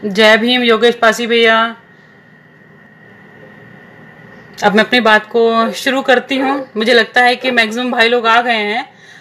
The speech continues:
और जो नहीं आए हैं वो आ जाएंगे, वो बाद में live देख सकते हैं।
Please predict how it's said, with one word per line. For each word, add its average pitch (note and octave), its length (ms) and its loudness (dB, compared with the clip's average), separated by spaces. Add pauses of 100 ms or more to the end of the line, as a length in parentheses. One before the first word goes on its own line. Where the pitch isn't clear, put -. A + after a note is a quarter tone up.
(180)
और G#3 200 2 (440)
जो A3+ 180 4
नहीं C4+ 240 0
आए B3+ 180 4
हैं B3 120 2
वो B3 220 -2
आ A3+ 240 -2
जाएंगे, A3 500 -4
वो A#3 160 -2
बाद G3 200 0
में A3 140 -4
live G3+ 260 0
देख A3+ 260 0
सकते - 340 -8
हैं। G#3 320 -4